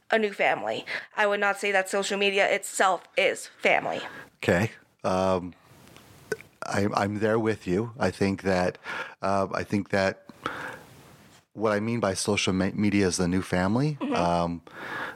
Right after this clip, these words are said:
Speaker 2: let's explore that for a moment, because I think growing up, the family I knew was the family I knew, right?
Speaker 1: Mm-hmm.
Speaker 2: And what I mean by that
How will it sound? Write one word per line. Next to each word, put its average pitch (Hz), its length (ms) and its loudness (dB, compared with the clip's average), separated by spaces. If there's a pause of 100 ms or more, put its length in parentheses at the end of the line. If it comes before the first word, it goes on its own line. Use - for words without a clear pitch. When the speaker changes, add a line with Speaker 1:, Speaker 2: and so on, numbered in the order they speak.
Speaker 2:
let's - 280 0
explore 127 360 -2
that 110 200 0
for 90 180 -2
a 85 40 0
moment, 85 300 0
because - 300 0
I 90 80 4
think 127 440 -2 (1600)
growing 147 420 0
up, 101 320 0 (380)
the 110 320 -2
family 131 640 0
I 101 260 2
knew 101 400 2
was 95 220 0
the 92 100 -2
family 101 480 2
I 85 120 2
knew, 87 300 -4 (200)
right? - 100 -2
Speaker 1:
Mm-hmm. 98 120 2
Speaker 2:
And 110 100 0
what 107 100 2
I 104 60 0
mean 131 180 0
by 123 160 2
that 98 340 0